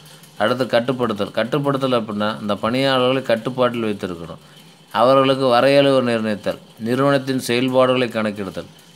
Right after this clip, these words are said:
தர வரையளவு செய்தல், இதெல்லாம் இருக்கணும். இவங்களை கண்காணிக்கணும், மேற்பார்வை செய்யணும், அறிக்கைகள் தயாரிக்கணும், பதிவுகள் தயாரிக்கணும், தணிக்கை தயாரிக்கணும். இத்தனையும் செஞ்சா தான் அவர்கள் கட்டுப்பாட்டுக்குள் வருவார்கள்.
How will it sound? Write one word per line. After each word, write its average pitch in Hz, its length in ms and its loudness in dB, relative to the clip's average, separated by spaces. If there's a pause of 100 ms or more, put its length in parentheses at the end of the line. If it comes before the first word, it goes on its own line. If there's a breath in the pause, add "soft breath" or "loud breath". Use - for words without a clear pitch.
(160)
தர 131 380 6
வரையளவு 127 440 2 (120)
செய்தல், 92 300 -2 (280)
இதெல்லாம் 117 300 2
இருக்கணும். 104 360 -4 (760 loud breath)
இவங்களை 123 340 0
கண்காணிக்கணும், 123 760 0
மேற்பார்வை 120 500 0 (120)
செய்யணும், 107 340 -4 (120)
அறிக்கைகள் 123 460 -2
தயாரிக்கணும், 110 480 -2
பதிவுகள் 117 480 0
தயாரிக்கணும், 104 480 -2
தணிக்கை 117 440 -2
தயாரிக்கணும். 90 460 -6 (480 loud breath)
இத்தனையும் 127 360 -2
செஞ்சா 117 240 0
தான் 139 160 2
அவர்கள் 120 220 0
கட்டுப்பாட்டுக்குள் 107 560 -4
வருவார்கள். 92 360 -6